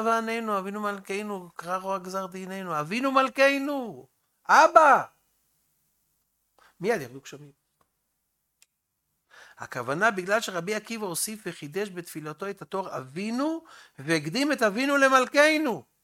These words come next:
זה הסוד פה. זה נראה לכם סתם מילים, אתם אומרים, "אבינו מלכנו", עכשיו כל המ-,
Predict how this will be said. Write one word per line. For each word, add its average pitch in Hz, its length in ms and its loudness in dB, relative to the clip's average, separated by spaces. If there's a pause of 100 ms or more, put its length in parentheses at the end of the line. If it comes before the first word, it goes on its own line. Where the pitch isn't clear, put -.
(360)
זה 202 240 4
הסוד 302 360 6 (140)
פה. 175 200 -6 (460)
זה 175 120 -8
נראה 214 220 0
לכם 277 240 2
סתם 254 360 -2
מילים, 226 340 -10
אתם 202 100 -8
אומרים, 175 320 -8
"אבינו 160 320 -8
מלכנו", 139 340 -14
עכשיו 127 220 -16
כל 135 140 -12
המ-, 127 120 -16